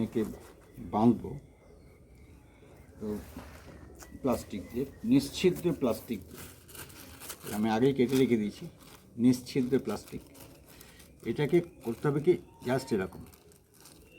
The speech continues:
এরকম করলাম, ওপরেরটাই টান দিলাম আগে, তারপর বায়ু শূন্য করে দেবো একদম এরকমভাবে টেনে টেনে,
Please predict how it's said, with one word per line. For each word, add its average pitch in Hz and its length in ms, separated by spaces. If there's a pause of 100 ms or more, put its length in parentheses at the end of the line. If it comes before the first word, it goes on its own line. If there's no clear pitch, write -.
(320)
এরকম 120 240
করলাম, 95 240 (680)
ওপরেরটাই 139 520
টান 113 100 (100)
দিলাম 110 260
আগে, 80 160 (1300)
তারপর 127 240 (120)
বায়ু 147 280
শূন্য 160 240 (120)
করে 90 160
দেবো 76 160
একদম - 180 (220)
এরকমভাবে - 420 (100)
টেনে 95 220
টেনে, - 180